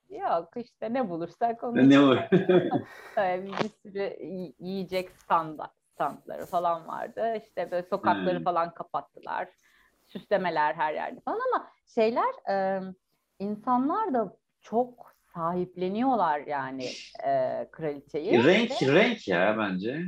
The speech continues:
Speaker 2: Yani.
Speaker 1: e, çok s-, saygı duyuyorlar. Bir de mesela işte o geçen hafta, e, biz de yaptık burada. Mesela komşularımızla kendi kendimize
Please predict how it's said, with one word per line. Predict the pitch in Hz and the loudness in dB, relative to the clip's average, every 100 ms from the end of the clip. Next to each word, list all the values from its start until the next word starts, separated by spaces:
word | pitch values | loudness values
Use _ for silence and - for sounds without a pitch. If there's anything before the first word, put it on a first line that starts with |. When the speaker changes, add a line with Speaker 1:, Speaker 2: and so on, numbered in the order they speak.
| 185 - - | -10 -16 -10
Speaker 2:
Yani. | 110 107 | -2 2
Speaker 1:
e, | 196 196 190 185 185 170 - - | 4 6 6 4 2 0 -6 -6
çok | 240 247 | -6 -8
s-, | _ _ - - - | _ _ -20 -14 -4
saygı | 185 190 226 277 | -2 -2 -6 -4
duyuyorlar. | 339 233 269 440 320 | -2 0 0 -2 -2
Bir | |
de | 302 | -6
mesela | 285 269 | -6 -8
işte | 254 220 | -4 -2
o | 226 | 0
geçen | 220 220 254 | -2 -4 -2
hafta, | 226 226 427 | -4 -4 -8
e, | 415 - - 185 | -10 -10 -14 -10
biz | 190 240 214 | -4 0 4
de | |
yaptık | 196 165 156 - 165 - | 4 4 2 -4 -14 -10
burada. | 147 151 202 | -8 -6 -8
Mesela | 180 175 | -8 -10
komşularımızla | - 214 208 240 226 233 226 190 285 - | -2 -2 -2 -2 0 0 -4 -2 -4 -2
kendi | 294 269 247 247 | -2 0 -2 -2
kendimize | 226 175 160 147 - 233 | -2 -2 -4 -8 -2 0